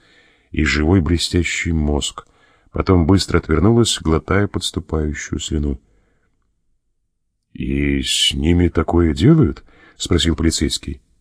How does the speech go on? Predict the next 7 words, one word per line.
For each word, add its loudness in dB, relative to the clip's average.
«Да». -4
Под 0
старинной 6
крутящейся 2
подставкой 2
под -4
граммофон 0